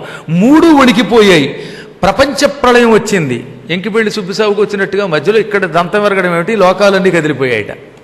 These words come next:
దాంతో దేవతలు హాహాకారాలు చేశారు. కార్తికేయుడు తెల్లబోయాడు. ఈ కోలాహల ధ్వనికి శివపార్వతులు నృత్యం ఆపి అక్కడికి వచ్చారు.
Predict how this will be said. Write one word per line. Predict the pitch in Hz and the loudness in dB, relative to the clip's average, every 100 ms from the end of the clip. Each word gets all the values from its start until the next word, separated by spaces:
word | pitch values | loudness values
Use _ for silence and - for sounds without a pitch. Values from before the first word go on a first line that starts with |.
| - - _ _ _ _ _ - _ - _ _ _ _ _ _ _ _ _ | -20 -20 _ _ _ _ _ -20 _ -20 _ _ _ _ _ _ _ _ _
దాంతో | 107 135 180 165 190 | -4 -2 -2 -2 -4
దేవతలు | 120 143 196 202 180 | 0 0 0 0 -2
హాహాకారాలు | 135 165 185 220 214 214 202 190 - | 0 0 2 2 2 2 4 2 2
చేశారు. | 175 147 139 107 - - - - - - - | 0 2 0 0 -10 -18 -20 -20 -20 -20 -6
కార్తికేయుడు | 147 202 - 226 220 214 196 | -2 -2 -4 -2 0 0 0
తెల్లబోయాడు. | - 165 208 202 185 165 123 - - - - - - | 0 2 2 4 4 4 2 -4 -14 -18 -20 -20 -12
ఈ | 151 226 269 | 0 2 2
కోలాహల | 254 240 254 254 226 240 | 2 4 4 4 4 4
ధ్వనికి | 202 160 226 220 - 170 156 - - - - - - _ | 2 2 4 4 2 0 0 -4 -16 -20 -20 -20 -20 _
శివపార్వతులు | - 196 196 202 190 180 190 151 135 - - - | -4 -2 2 2 2 0 0 -2 -4 -14 -20 -16
నృత్యం | 160 180 - 247 220 | -6 -6 -4 -2 2
ఆపి | 208 208 | 2 0
అక్కడికి | - 151 | -2 -2
వచ్చారు. | 135 - 127 | -4 -6 -12